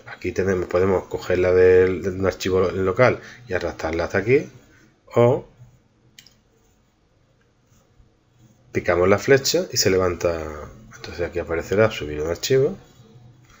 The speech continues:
y le, y le indicamos la ruta y buscamos la foto, que debe ser una foto tamaño tums, tamaño pequeñita, ¿no? Vamos a ver si la, eso es, perfecto.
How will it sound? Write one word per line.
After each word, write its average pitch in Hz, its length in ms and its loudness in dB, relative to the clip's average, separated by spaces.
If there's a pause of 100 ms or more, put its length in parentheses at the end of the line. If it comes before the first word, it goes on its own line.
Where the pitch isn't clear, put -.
(180)
y 92 80 -8
le, 90 80 2
y 87 160 -4
le 87 200 -2
indicamos 87 480 0
la 82 100 -2
ruta 90 420 -6 (600)
y - 40 -10
buscamos 90 480 0
la 95 160 2
foto, 92 520 0 (220)
que 85 60 -16
debe 80 120 -8
ser 82 100 -14
una 85 120 -6
foto 87 300 -6
tamaño 82 480 -4
tums, 110 280 0
tamaño 82 760 -6 (360)
pequeñita, 98 540 -6
¿no? 101 160 -8 (2500)
Vamos - 240 -14
a 82 40 -6
ver 117 280 2
si - 180 -4
la, 87 260 -4 (280)
eso 78 440 -2
es, 117 120 0
perfecto. 120 840 -8